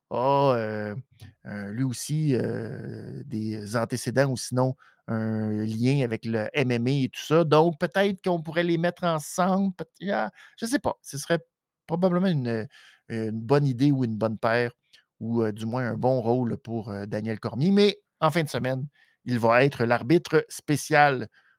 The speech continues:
pour le match entre Rollins et Matt Riddle. Donc, euh, je pense que c'était une bonne, bonne confrontation entre les deux. Ça met beaucoup de bases pour Rollins pour le futur.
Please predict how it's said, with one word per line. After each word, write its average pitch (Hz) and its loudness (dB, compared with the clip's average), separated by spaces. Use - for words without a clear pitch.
pour 113 -6
le 107 -6
match - -4
entre 170 2
Rollins 143 4
et 156 -2
Matt 156 0
Riddle. 131 0
Donc, 170 2
euh, 170 4
je 156 -4
pense 247 -4
que - -8
c'était 202 0
une 165 2
bonne, 214 4
bonne 254 4
confrontation 185 0
entre 147 -2
les 139 0
deux. 160 4
Ça 165 -4
met 185 2
beaucoup 180 -2
de 160 -2
bases 160 2
pour 143 -2
Rollins 156 4
pour 202 -4
le 175 2
futur. 196 -4